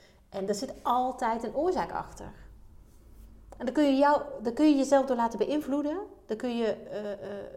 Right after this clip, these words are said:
hè, die situatie van frustratie kun je heel groot laten zijn.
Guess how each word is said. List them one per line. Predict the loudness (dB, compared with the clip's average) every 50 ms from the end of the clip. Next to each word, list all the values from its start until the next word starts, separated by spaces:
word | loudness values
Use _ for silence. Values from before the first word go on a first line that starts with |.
| -16 -16 -12 -4
hè, | -2 -2
die | -2 -2
situatie | -4 -6 -8 -4 0 2 2 2 0 -2
van | -6 -8
frustratie | -6 -6 -6 -8 -6 -4 -2 -2 -2 -2 -6 -6
kun | -4 0
je | 0 2
heel | 2 2 2 2 0 -2
groot | -2 0 0 0 0 0
laten | -4 -2 -2 -4
zijn. | -6 -6 -6 -6 -6 -6